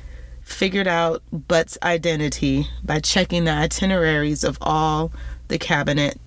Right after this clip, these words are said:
members. I, <laughs> I don't even know what to say to you about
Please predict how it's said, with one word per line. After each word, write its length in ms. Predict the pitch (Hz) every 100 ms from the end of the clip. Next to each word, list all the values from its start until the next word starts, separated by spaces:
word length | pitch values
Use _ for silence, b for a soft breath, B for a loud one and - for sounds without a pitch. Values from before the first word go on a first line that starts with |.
| -
members. 640 | 156 127 - - - - - - - - - B B B B B B B B B - -
I, 100 | - -
<laughs> 60 | 247 - - - - - - - - B B B B - - - - - - - - - - - - 254 - - 240 - - 311 - - - B B - -
I 120 | 233
don't 200 | 254 247
even 260 | 240 226 208
know 220 | 196 185
what 460 | 170 170 175 - - - -
to 140 | - 180
say 300 | - 175 160
to 80 | 160
you 560 | 151 143 139 139 139 -
about 540 | 147 151 151 - -